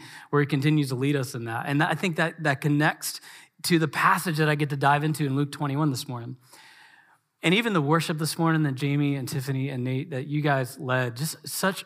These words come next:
powerful truths to the sense of being in the presence of Jesus and not being led to wander away. We're gonna see that come out of the passage this morning. So part of my story a little bit, I've grown up in a Christian home. That's just been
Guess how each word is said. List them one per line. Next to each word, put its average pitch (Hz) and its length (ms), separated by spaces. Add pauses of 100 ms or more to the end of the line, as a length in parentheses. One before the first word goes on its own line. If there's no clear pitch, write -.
(140)
powerful 170 540
truths 170 500
to 151 80
the 131 80
sense 151 320
of 139 100
being 165 240
in 160 80
the 127 80
presence 175 500
of 139 100
Jesus 139 380 (320)
and 151 140
not 190 180
being 196 220
led 160 160
to 151 80
wander 143 500
away. 135 300
We're 139 140
gonna 135 100
see 160 360
that 147 220
come 135 160
out 127 160
of 120 60
the 113 60
passage 113 420
this 110 220
morning. 131 300 (760)
So 139 60
part 147 200
of 151 60
my 139 140
story 147 340
a - 20
little 135 160
bit, 135 220 (440)
I've 147 220
grown 151 200
up 156 180
in 143 80
a 135 40
Christian 139 360
home. 127 420
That's 131 220
just 127 220
been 120 340